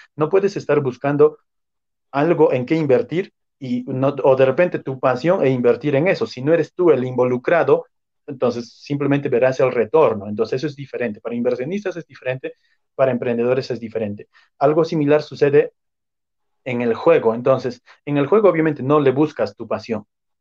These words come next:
le buscas el retorno. Si tienes cincuenta mil en el bolsillo e inviertes y has invertido de repente mal,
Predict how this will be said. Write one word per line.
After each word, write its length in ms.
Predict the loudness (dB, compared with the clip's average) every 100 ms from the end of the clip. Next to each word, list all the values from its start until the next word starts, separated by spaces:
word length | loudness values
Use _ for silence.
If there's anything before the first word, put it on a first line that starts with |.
| _
le 120 | -4
buscas 400 | 0 -2 0 -2
el 160 | 0 0
retorno. 640 | -2 -2 2 2 0 -20 _ _ _ -14
Si 140 | -4
tienes 280 | 0 0 -2
cincuenta 360 | -2 0 0
mil 180 | 0 2
en 120 | 2
el 80 | 2
bolsillo 480 | 2 0 -2 -10 -10
e 80 | -8
inviertes 680 | -6 -2 4 2 2 -12 -6
y 80 | 0
has 160 | 0 0
invertido 460 | 0 0 -2 -4
de 100 | -2
repente 480 | -2 -4 -6 -4 -4
mal, 500 | -4 -2 0 -2